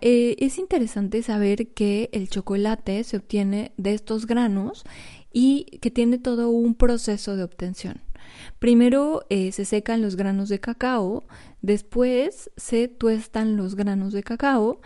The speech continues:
finalmente hay una máquina que va a separar en partes estos granos y, y vamos a obtener diferentes subproductos que son, eh, las cáscaras, el licor,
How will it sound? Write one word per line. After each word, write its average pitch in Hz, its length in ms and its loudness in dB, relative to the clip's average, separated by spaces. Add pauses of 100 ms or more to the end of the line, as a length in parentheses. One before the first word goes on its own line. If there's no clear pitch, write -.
(340)
finalmente 240 1000 6
hay 208 200 0
una 214 160 0
máquina 208 440 0
que 202 120 -8
va 185 120 -4
a 190 40 -6
separar 190 520 -4
en 196 160 -2
partes 202 680 -8 (280)
estos 196 500 -6
granos 214 600 2 (380)
y, 214 280 0
y 214 100 2
vamos 208 380 2
a 196 40 -2
obtener 196 420 -2
diferentes 190 640 -4
subproductos 180 800 -4
que 185 160 -4
son, 202 420 0 (420)
eh, 190 340 2
las 185 200 -2
cáscaras, 269 840 -4 (260)
el 202 220 0
licor, 233 500 0